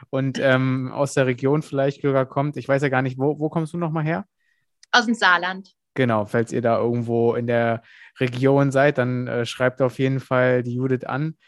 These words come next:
Speaker 1: über Instagram oder schreibt über was macht, äh, je nachdem. Ähm, wenn irgendwie Interesse besteht, können wir das Ganze ja auch weiterleiten. Ähm, was mich jetzt noch interessiert, was, ähm, vorhin so ein bisschen untergegangen ist, ähm, als angestellter Bildhauer jetzt in dem Falle,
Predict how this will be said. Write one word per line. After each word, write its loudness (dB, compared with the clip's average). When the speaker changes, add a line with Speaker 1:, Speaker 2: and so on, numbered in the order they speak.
Speaker 1:
über 4
Instagram 2
oder 2
schreibt -2
über -2
was -4
macht, -6
äh, 0
je 0
nachdem. 0
Ähm, -2
wenn 2
irgendwie 4
Interesse 0
besteht, 0
können -2
wir 4
das 0
Ganze -2
ja 2
auch -4
weiterleiten. -2
Ähm, 2
was 4
mich 4
jetzt 4
noch 2
interessiert, 0
was, -2
ähm, -6
vorhin 0
so 0
ein 0
bisschen -6
untergegangen -2
ist, -4
ähm, 0
als 0
angestellter 0
Bildhauer -2
jetzt -2
in -6
dem 0
Falle, 0